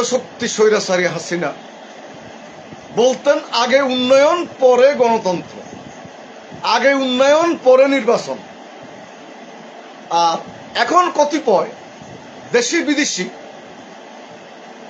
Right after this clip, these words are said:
বিভিন্ন গুপ্ত সংস্থার গুপ্ত বাহিনী কর্তৃক প্রতিষ্ঠিত বর্ণচোরা গুপ্ত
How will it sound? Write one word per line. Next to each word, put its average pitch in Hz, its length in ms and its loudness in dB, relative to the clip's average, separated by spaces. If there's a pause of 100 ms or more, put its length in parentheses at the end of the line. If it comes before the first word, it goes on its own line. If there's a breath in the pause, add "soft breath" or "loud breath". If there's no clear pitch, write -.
(880)
বিভিন্ন 294 380 0 (2250)
গুপ্ত 277 280 -4 (160)
সংস্থার 277 440 0
গুপ্ত 233 320 -4 (140)
বাহিনী 330 260 2
কর্তৃক 269 500 -2
প্রতিষ্ঠিত 262 540 -4 (2250)
বর্ণচোরা 269 680 4 (1700)
গুপ্ত - 400 -6